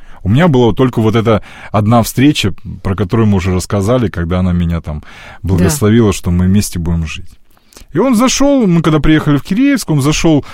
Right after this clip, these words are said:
Speaker 1: взял благословение у Машки Сефоры и пошёл на ки-, на кухню. Я зашёл второй. Ну, сидит такая согбенная, маленькая старица, извините, тогда девяносто девять лет, там, да,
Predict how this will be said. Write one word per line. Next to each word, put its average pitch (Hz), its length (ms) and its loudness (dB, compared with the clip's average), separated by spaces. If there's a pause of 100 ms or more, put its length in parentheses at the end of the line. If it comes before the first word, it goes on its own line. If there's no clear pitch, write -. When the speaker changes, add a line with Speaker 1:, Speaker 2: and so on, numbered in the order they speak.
(260)
Speaker 1:
взял 131 240 2
благословение 220 640 0
у 226 80 2
Машки 202 300 0
Сефоры 151 680 0
и 185 60 0
пошёл 208 320 0
на 175 140 2
ки-, - 160 -8
на 127 160 2
кухню. 92 420 -6 (1120)
Я 170 180 2
зашёл 165 280 2
второй. 87 600 -2 (1080)
Ну, 127 580 -2
сидит 143 320 -2
такая 101 380 0
согбенная, 104 920 0
маленькая 87 1300 0
старица, 107 720 0
извините, 90 460 -2
тогда 92 320 -2
девяносто 90 400 -2
девять 87 340 -4
лет, 101 300 -2
там, 82 220 -8
да, 104 260 -4